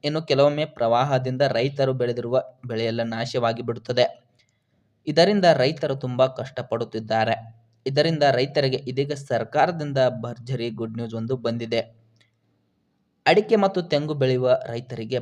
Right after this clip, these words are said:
ಭರ್ಜರಿ ಗುಡ್ ನ್ಯೂಸ್ ಬಂದಿದೆ. ಅಡಿಕೆ ಮತ್ತು ಕೊಬ್ಬರಿ ಬೆಲೆಯಲ್ಲಿ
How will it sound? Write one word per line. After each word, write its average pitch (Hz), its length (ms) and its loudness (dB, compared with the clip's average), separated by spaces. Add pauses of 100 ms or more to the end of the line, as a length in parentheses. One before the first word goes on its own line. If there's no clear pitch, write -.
ಭರ್ಜರಿ 117 420 -6
ಗುಡ್ 113 260 -8
ನ್ಯೂಸ್ 117 180 -8
ಬಂದಿದೆ. 113 360 -6 (1200)
ಅಡಿಕೆ 214 340 6
ಮತ್ತು 202 300 2
ಕೊಬ್ಬರಿ 143 400 2
ಬೆಲೆಯಲ್ಲಿ 135 460 2